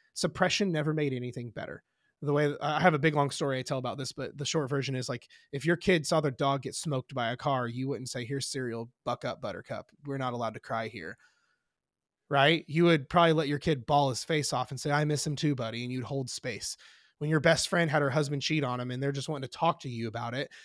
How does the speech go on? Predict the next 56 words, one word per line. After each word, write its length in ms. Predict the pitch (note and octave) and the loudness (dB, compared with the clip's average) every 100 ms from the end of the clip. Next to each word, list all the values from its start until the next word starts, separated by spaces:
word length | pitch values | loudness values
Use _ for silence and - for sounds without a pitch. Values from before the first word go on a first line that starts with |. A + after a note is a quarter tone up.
| - - - | -20 -12 2
um, 380 | D3+ C3 A#2+ B2+ _ _ _ - | 4 4 0 -14 _ _ _ 2
you're 120 | F3 | 6
not 140 | F3 | 6
gonna 160 | E3+ E3 | 6 4
go, 160 | D#3 F#3+ | 6 6
"I, 440 | C4 D#4 A#4 C5+ C5 B4+ B4 A#4+ G#4+ - | 8 8 10 6 6 2 0 0 2 6
I'm 160 | C4+ | 6
only 180 | D4 E4 | 8 6
here 140 | B3 A#3+ | 4 2
for 100 | A3+ | 0
the 60 | |
good 240 | F3+ G3 F3 | 2 2 4
times, 240 | F#3 F3 | 2 4
not 100 | F3 | 0
the 80 | D#3+ | 2
bad. 180 | D#3+ D3+ | 0 2
Here's 200 | D#3+ C#3+ | 2 2
ice 180 | C3 | 0
cream. 160 | - C#3 | -2 -4
Get 160 | B2+ A2+ | -2 -4
out 80 | |
of 80 | G#2 | -6
my 80 | G#2 | -10
face," 360 | - - - - | -10 -10 -12 -6
right? 240 | C#3+ C#3+ - - _ _ | -2 -2 -4 -14 _ _
That's, 220 | E3+ F3 | 2 2
none 380 | D#3+ F3 F3 G#3+ | 0 0 4 6
of 40 | G#3+ | 6
us 140 | G3 | 2
would 120 | F#3 | 0
do 180 | E3 C#4 | 2 2
that. 180 | C#3+ A2 - | 2 -2 -4
What, 240 | D#3 D3 | -2 0
what 200 | D3+ E3+ | 0 2
we 100 | D#3+ | 4
all 300 | E3+ B3+ A#3+ | 8 10 10
do 260 | D#3 F3+ D#3 | 6 0 0
actually 360 | F#3 A3+ F#3+ D3+ | 4 4 4 4
really 220 | D3+ D#3+ | 4 4
well 160 | D3+ G#3+ | 6 4
is 80 | D3 | 4
hold 180 | F3+ | -4
space 300 | - F#3+ F#3+ | -2 2 2
for 160 | - D3+ | 2 2
our 140 | C#3+ | 2
friends 320 | C#3 D#3 D3+ B2+ | 2 0 -2 -4
and 100 | A#2 | -4
family's 320 | C3+ C3 A#2 | -4 -4 -6
emotions. 460 | A2 G2+ - - - - - - | -8 -10 -12 -16 -20 -20 -14 -6
Your 100 | C#3+ | -4
kid 300 | - F3+ D3+ | 4 6 6
is 100 | C#3 | 2
upset. 320 | B2+ D#3+ - | 0 -2 -2
Your 120 | D3 | -2
partner's 420 | - D#3 D3+ C#3 | 2 2 2 -2
upset. 340 | C3+ - C#3 | -4 -2 -2